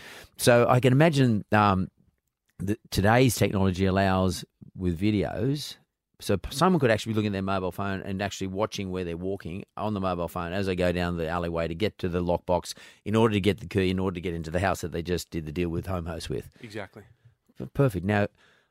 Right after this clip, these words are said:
Speaker 1: I love this business. I think it's a great business, and it's, it's perfect new business in new environments, and I, I love the fact you're employing people. Mate, who, oh, I should ask you another way,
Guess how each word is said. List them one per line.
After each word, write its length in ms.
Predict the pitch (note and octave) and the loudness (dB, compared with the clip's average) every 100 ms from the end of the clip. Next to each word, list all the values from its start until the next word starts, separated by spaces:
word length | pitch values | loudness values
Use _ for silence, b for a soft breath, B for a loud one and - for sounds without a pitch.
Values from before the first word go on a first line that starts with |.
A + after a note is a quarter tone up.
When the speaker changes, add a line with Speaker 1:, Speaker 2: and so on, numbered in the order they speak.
| _ | _
Speaker 1:
I 100 | - | 0
love 220 | C#3 A#2+ A2 | 4 4 4
this 100 | C#2 | -2
business. 260 | C#2+ E2 | -4 0
I 60 | F#2 | 0
think 140 | F2 | -2
it's 80 | D#2+ | -6
a 60 | D#2+ | -6
great 280 | D2 C#2+ C2 | -6 -4 -4
business, 360 | C#2+ C#2 C#2 | -6 -6 -2
and 160 | - A2+ | 2 4
it's, 260 | - G#2 - | 4 0 0
it's 160 | G#2+ - | -2 2
perfect 500 | - B2+ B2 A#2 - | 4 6 6 2 -2
new 180 | G2+ | -4
business 440 | F#2 G2 F#2 G2 - | -2 -4 -2 -4 -4
in 160 | F2 | -4
new 180 | F2+ G2+ | -2 -2
environments, 800 | G2 F2+ F#2 F#2 F2+ F#2 F2 - - | -2 -2 -4 -4 -6 -10 -12 -14 -14
and 120 | - | -14
I, 80 | E2+ | -12
I 80 | D#2 | -8
love 180 | F#2 F2 | -8 -6
the 60 | E2+ | -8
fact 160 | E2 | -10
you're 60 | D#2 | -12
employing 340 | D2 F2 F2 | -10 -8 -6
people. 300 | E2+ D#2 D#2+ b b b b b _ _ _ _ _ | -8 -10 -12 b b b b b _ _ _ _ _
Mate, 220 | A2+ A2 - _ _ _ _ _ _ _ _ _ - | -2 -2 -4 _ _ _ _ _ _ _ _ _ 0
who, 360 | C#3+ D#3 D3+ C#3 _ _ _ _ _ | 4 6 4 2 _ _ _ _ _
oh, 180 | F#2 E2 - - F2+ | -4 -4 -6 -14 -10
I 60 | |
should 180 | F2+ F2+ | -6 0
ask 240 | F#2 E2+ - | 0 0 -4
you 40 | |
another 220 | D#2+ D#2+ | -6 -6
way, 220 | D2 C2 | -6 -8